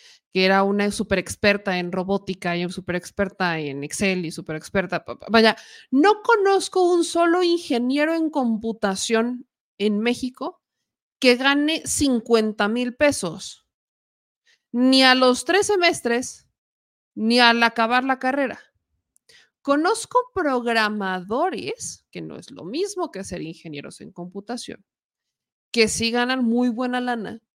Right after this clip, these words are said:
hasta por proyectos y en el extranjero. Pero Xochitl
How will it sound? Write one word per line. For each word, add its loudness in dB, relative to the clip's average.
hasta -8
por -8
proyectos -8
y -6
en -4
el -6
extranjero. -16
Pero 4
Xochitl 0